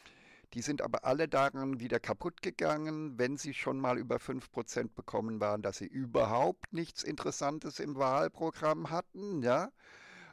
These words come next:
Äh, und deswegen, weil sie das Weltratprogramm ja noch nicht kannten und kennen konnten, äh, hatten sie keine Chance und fielen wieder raus. Die einzigen, die überlebt haben, waren die Grünen, die damals mit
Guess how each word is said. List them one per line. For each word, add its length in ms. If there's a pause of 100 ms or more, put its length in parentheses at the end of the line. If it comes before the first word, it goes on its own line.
Äh, 360
und 480
deswegen, 480
weil 240
sie 100
das 260
Weltratprogramm 920
ja 140
noch 160
nicht 240
kannten 520
und 380
kennen 380
konnten, 680
äh, 380
hatten 280
sie 160
keine 460
Chance 720
und 180
fielen 400
wieder 260
raus. 520 (500)
Die 140
einzigen, 560
die 80
überlebt 640
haben, 260
waren 240
die 220
Grünen, 600
die 200
damals 680
mit 160